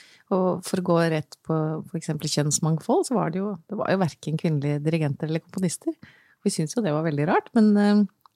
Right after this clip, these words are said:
det var en slags, sånn var det. Og vi jobbet jo for å endre det, mens nå er det jo helt selvsagt at underrepresenterte grupper i klassisk musikk, eh, gjøres noe med, og det er et helt annet tilfang. Det handler jo også om at musikkutdanningen skal jo også speile samfunnet.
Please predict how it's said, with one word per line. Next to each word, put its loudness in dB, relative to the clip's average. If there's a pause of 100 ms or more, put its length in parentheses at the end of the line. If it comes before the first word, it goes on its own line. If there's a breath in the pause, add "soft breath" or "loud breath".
(120)
det -6
var 2
en 0
slags, -6 (120)
sånn 4
var 2
det. 0 (160)
Og -2
vi 6
jobbet -2
jo 2 (420 loud breath)
for 2
å 2
endre -2
det, 0 (100)
mens 2
nå 0
er 2
det 2
jo 2
helt -6
selvsagt -4
at -2 (120)
underrepresenterte -2
grupper -2 (520)
i 0
klassisk -4
musikk, -6
eh, -2 (640 soft breath)
gjøres 2
noe 2
med, 0
og -10
det -8
er -8
et -6
helt -4
annet -4
tilfang. -4 (560)
Det 2
handler 6
jo 4
også 2
om 2
at -8
musikkutdanningen 2
skal 2
jo 2
også -2
speile 0
samfunnet. 0